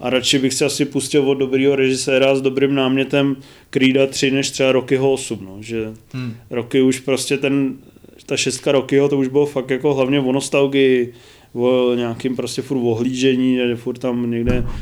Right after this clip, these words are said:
Speaker 1: tady Paulie byl, tady byla Adriana a už to bylo takový jako boomerský trošku, že jo,
Speaker 2: <laughs>
Speaker 1: zatímco Creed je prostě už ta mladá energie
Speaker 2: Hmm.
Speaker 1: a když tam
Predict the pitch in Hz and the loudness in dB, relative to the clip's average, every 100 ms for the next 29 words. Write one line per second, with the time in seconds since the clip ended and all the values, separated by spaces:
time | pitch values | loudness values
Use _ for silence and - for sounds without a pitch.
0 | - 117 117 127 123 - 123 123 123 123 | -8 -4 2 2 2 0 0 2 2 2
1 | 123 123 123 123 120 123 123 120 123 123 | 2 0 -2 0 2 2 2 0 0 0
2 | 120 120 123 120 123 123 123 - - - | 0 2 2 2 0 -2 -4 -8 -20 -20
3 | - - 123 - 135 123 127 123 135 131 | -18 -4 -2 0 0 2 2 2 2 4
4 | 131 123 135 135 131 131 127 123 _ _ | 4 2 2 4 6 4 2 -4 _ _
5 | - _ _ _ - 135 147 160 165 139 | -20 _ _ _ -2 2 4 2 0 -2
6 | 127 123 117 - 120 123 123 113 120 120 | 0 -2 -2 -2 0 2 2 0 -2 -2
7 | 139 131 131 123 131 131 127 - 135 127 | -4 -2 -2 0 0 -2 -4 0 2 4
8 | 127 - 131 127 123 131 127 127 123 127 | 2 -2 -2 0 2 2 2 2 2 4
9 | 131 131 135 131 127 - - - - - | 4 4 4 2 0 -6 -20 -20 -18 -6
10 | 123 - 127 131 127 | -4 2 2 2 0